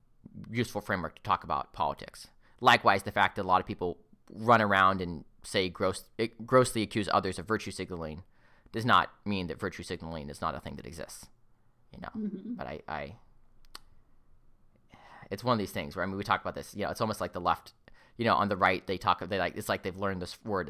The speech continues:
Speaker 1: identity politics and they wanna use it everywhere, even if they don't really know what it means. In the same way that the left,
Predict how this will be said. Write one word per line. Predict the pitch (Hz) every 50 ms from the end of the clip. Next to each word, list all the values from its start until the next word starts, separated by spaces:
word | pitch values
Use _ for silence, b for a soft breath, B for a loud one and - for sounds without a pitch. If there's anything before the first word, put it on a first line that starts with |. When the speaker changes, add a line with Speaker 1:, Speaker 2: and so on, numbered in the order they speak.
| - -
Speaker 1:
identity | 90 104 92 90 85 78
politics | - 92 76 85 - - - -
and | 92 85
they | 85
wanna | 85 85 78
use | 73 80 82 -
it | 78 -
everywhere, | 73 - 76 76 73 65 53
even | 78 80 82
if | 82 -
they | 92 85
don't | 85 - -
really | 85 80 73
know | 69 71 69
what | 80 -
it | -
means. | - 82 65 90 95 -
In | 82 95
the | 90
same | - - 95 90
way | 82 82
that | - 82 80
the | 92 90
left, | 90 92 80 - - -